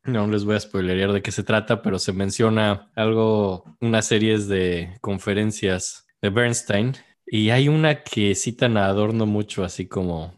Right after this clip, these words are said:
pues, como el gran teórico que habla de, de Schoenberg, y ya vimos que también fue alumno de Berg, y aquí lo vemos hablando de Weberners, un teórico maravilloso, y aquí lo vemos muy cercano, pues, a toda la segunda escuela de Viena.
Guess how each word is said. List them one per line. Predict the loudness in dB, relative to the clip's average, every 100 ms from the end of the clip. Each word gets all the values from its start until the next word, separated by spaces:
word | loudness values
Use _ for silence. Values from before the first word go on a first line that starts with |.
| _
pues, | _ -14
como | -4 0 2
el | 2
gran | 2 2 2 2
teórico | 4 4 4 0 -2
que | 0
habla | 2 2
de, | 0 -2 -4 -8 -10
de | -10
Schoenberg, | 0 2 2 2 2
y | 0
ya | 0
vimos | 0 0 -4
que | -8
también | -4 -4
fue | 0 0
alumno | 0 -2 -2
de |
Berg, | 0 0 2 0
y | -2
aquí | -4 -6 -4
lo | 0
vemos | 0 0 -2
hablando | -2 0 0 0
de | -2
Weberners, | -2 -2 -2 -2 -6 -10 -8
un | -4
teórico | 2 2 4 2
maravilloso, | 2 2 0 0 0
y | 0
aquí | 0
lo | 0
vemos | 2 2
muy | 0 0
cercano, | -2 -2 0 2 0
pues, | -2 -2
a | -4
toda | 0 2
la | 2
segunda | 0 -2 -2 -4
escuela | -4 -4 -2
de | -2
Viena. | 0 0 -4